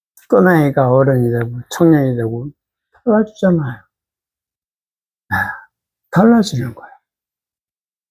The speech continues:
이 성경을 먹어서 달라졌어야 될 거 아니에요.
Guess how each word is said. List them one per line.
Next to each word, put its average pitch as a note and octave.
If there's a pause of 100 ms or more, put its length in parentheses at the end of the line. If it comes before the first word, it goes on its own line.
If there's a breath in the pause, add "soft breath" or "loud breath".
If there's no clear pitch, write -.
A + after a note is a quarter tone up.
(1600)
이 A3+
성경을 G#3+
먹어서 G#3 (1120)
달라졌어야 A#3+
될 G3
거 E3+
아니에요. G#2